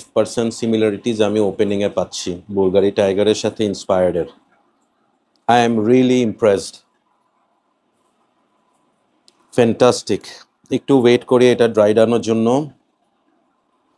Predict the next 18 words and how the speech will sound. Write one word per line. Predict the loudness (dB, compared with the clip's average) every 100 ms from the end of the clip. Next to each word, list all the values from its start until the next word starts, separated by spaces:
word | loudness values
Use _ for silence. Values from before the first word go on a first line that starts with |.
| _ _ -2
আমি | 0 2 -2 -2 4
so | 4 4
far | 4 4
বুলগারি | 2 -4 -2 -4
টাইগার | -2 -4 -2 -4
নিয়ে | -4 -2
very | 0 0 -2
much | -6 0
happy। | 0 0 -8 -10 -20 _ -8 2
So, | 2 4
এখন | 0 2 2 2
যেটা | 0 2 2
নিয়ে | 0 -2
কথা | -2 0
বলবো, | 0 0
সেটা | -4 -4 -4
মনে | -2 -2
হয় | 2 2 2